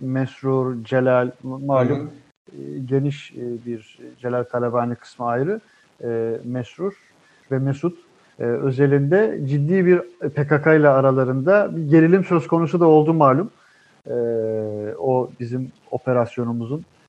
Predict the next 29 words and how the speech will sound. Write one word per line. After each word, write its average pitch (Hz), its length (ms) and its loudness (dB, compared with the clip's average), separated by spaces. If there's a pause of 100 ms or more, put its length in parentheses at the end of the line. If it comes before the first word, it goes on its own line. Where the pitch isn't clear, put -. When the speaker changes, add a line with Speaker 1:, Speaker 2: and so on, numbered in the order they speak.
(220)
Speaker 1:
hemen 127 300 -6
sonrasında. 113 720 -6 (140)
Sen 156 200 -6
bir 143 60 -10
şey 151 200 -6
daha 147 160 2
ilave 139 380 4
ediyordun 123 320 -2
sanki. 113 320 -10
Speaker 2:
E, 165 260 2 (760)
bir 220 80 -12
kez 220 260 -2
daha 131 160 6
söyleyeyim. 156 400 -6
Yani, 135 460 -6 (640)
e, - 380 -12 (100)
Kuzey 170 440 0
Irak'ta, 160 680 0 (520)
e, 107 340 -14
kalıcı 143 420 0
bir, 139 400 2 (100)
e, 117 40 -6 (120)
yere 131 240 2
doğru 131 160 4
gidilebilir. 117 840 -4 (760)
Yani 104 340 -12
P - 120 -8
K - 120 -16
K'nın 113 320 -6